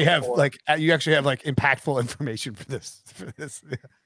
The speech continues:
Speaker 1: Yeah, so do I see that from any of these rookies? I think Kayvon Thibodeau probably has the talent to reach that point, but like you said, he's going to be keyed on in that defense because they don't have somebody opposite of him that's going to take away some of that pressure.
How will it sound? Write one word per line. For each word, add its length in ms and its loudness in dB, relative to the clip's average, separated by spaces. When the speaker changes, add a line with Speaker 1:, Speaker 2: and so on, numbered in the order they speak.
Speaker 1:
Yeah, 160 4
so 220 0
do 200 4
I 140 4
see 280 -6
that 220 0
from 160 -2
any 160 -2
of 80 -4
these 200 -6
rookies? 360 -4
I 60 0
think 220 -8
Kayvon 380 -4
Thibodeau 320 -6
probably 420 -4
has 240 -4
the 100 -8
talent 380 -4
to 100 -10
reach 220 -10
that 320 -8
point, 260 -8
but 120 -6
like 220 -4
you 100 -12
said, 380 -2
he's 300 -12
going 240 -6
to 80 -14
be 140 -10
keyed 360 -10
on 380 -2
in 160 -10
that 200 -2
defense 420 -6
because 300 -8
they 100 0
don't 180 -4
have 280 -4
somebody 340 -6
opposite 440 -4
of 80 -6
him 180 -6
that's 180 -4
going 200 -8
to 120 -16
take 260 -4
away 180 0
some 220 -8
of 40 -6
that 200 -2
pressure. 460 -4